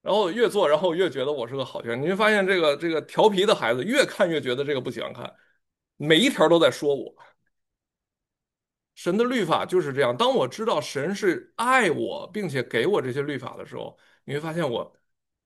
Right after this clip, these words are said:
我在心里面才会有那个喜乐和爱去回应他。哦，原来神是给了我一个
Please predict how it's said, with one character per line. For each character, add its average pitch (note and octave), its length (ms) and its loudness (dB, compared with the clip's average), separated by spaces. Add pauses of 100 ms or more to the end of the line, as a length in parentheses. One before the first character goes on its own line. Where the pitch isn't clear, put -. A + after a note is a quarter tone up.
(140)
我 C3 160 -4
在 D#3 160 0
心 F#3 160 -2
里 E3+ 40 -2
面 C3+ 140 -2
才 C3+ 160 -6
会 E3 140 0
有 A2+ 100 -2
那 C3 80 -8
个 C#3+ 80 -4
喜 - 380 -12
乐 D#3+ 240 4
和 A#2+ 100 -4
爱 A#2+ 240 0
去 A#2+ 140 -6
回 G#2+ 260 -10
应 C3 160 -8
他。 - 100 -16 (140)
哦， D#3 160 -4
原 D3 160 4
来 G3+ 100 6
神 F#3 300 0
是 F#3+ 80 -4
给 F#3+ 160 0
了 C3 100 -2
我 D#3 200 0
一 A#2+ 100 -4
个 B2+ 220 -4